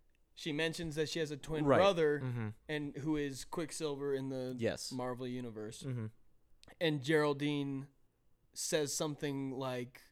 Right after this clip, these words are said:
Speaker 1: "Oh, he was killed by Ultron."
Speaker 2: That's right.
Speaker 1: And
Speaker 2: That,
Speaker 1: that was,
Speaker 2: yes.
Speaker 1: that was the first real reference that we've gotten to
Speaker 2: The Marvel Universe
Speaker 1: the
Speaker 2: that
Speaker 1: Marvel,
Speaker 2: we,
Speaker 1: exactly,
Speaker 2: we
Speaker 1: the one
Speaker 2: know.
Speaker 1: that we are familiar with.
Speaker 2: The Marvel Universe,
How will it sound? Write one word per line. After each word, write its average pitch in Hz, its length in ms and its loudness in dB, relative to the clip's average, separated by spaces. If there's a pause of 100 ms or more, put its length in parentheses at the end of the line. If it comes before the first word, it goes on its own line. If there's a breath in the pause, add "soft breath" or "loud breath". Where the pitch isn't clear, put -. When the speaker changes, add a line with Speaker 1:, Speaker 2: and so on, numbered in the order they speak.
(120)
Speaker 1:
"Oh, 165 180 0
he 135 160 -2
was 131 140 -4
killed 131 320 -6
by 113 160 -6
Ultron." - 540 -6 (480 soft breath)
Speaker 2:
That's 135 360 0
right. 127 320 6
Speaker 1:
And - 100 -20
Speaker 2:
That, 127 180 8
Speaker 1:
that 185 160 8
was, 262 100 6
Speaker 2:
yes. 127 220 8
Speaker 1:
that 190 120 8
was 262 200 6
the 233 120 6
first 196 420 0
real 170 380 2
reference 156 540 -2
that 170 160 0
we've 151 180 2
gotten 151 380 0
to 143 640 0 (440)
Speaker 2:
The 117 520 0 (180)
Marvel 143 420 8
Universe 135 480 4
Speaker 1:
the 151 80 0
Speaker 2:
that - 160 4
Speaker 1:
Marvel, 160 460 6
Speaker 2:
we, 110 120 -10 (140)
Speaker 1:
exactly, 156 480 2
Speaker 2:
we 113 60 0
Speaker 1:
the 131 180 6
one 175 120 8
Speaker 2:
know. 170 40 0
Speaker 1:
that 151 100 4
we 160 320 2
are 147 180 4
familiar 143 520 -4
with. 110 120 -6
Speaker 2:
The 131 300 4
Marvel 147 440 8
Universe, 127 560 2